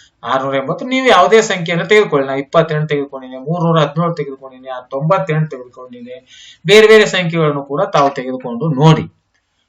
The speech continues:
ಇಲ್ಲಿ ಬೆಸ ಸ್ಥಾನದಲ್ಲಿರುವ ಅಂಕಿಗಳ ಮೊತ್ತ, ಬೆಸ ಅಂದ್ರೆ ಯಾವುದು?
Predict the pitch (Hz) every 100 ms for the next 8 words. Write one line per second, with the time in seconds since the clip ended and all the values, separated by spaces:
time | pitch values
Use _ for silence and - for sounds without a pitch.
0 | - 226 247 156 - - - 147 165 247
1 | 247 - 233 233 233 233 220 233 226 208
2 | 208 214 196 185 160 156 139 156 170 202
3 | 190 185 165 143 135 123 113 107 _